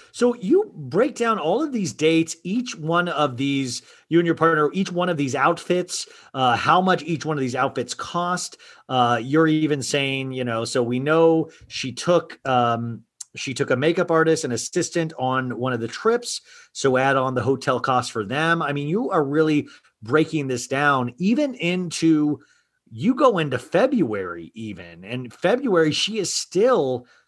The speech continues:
spending money. She's still getting her hair done. She's still getting styled. February is, this, this story has already broken. So she is still getting fully styled, fully made up.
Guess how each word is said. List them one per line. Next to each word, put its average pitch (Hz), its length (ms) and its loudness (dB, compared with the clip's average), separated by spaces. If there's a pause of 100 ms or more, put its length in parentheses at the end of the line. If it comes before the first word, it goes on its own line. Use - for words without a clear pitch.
(120)
spending 131 460 -2
money. 107 240 -6
She's 131 240 -8
still 175 240 2
getting 233 220 -2
her 202 80 0
hair 139 240 4
done. 131 180 0
She's 120 160 -8
still 170 180 -2
getting 214 180 -8
styled. 175 520 0
February 202 640 2 (320)
is, 151 400 2
this, 185 380 -2
this 190 240 -2
story 208 320 2
has 139 120 0
already 151 400 2 (280)
broken. 104 800 0 (440)
So 147 200 0
she 214 200 2
is 185 160 0
still 196 300 2
getting 143 280 -2
fully 180 460 -2
styled, 139 600 -2 (240)
fully 247 560 0
made 233 280 4
up. 113 380 2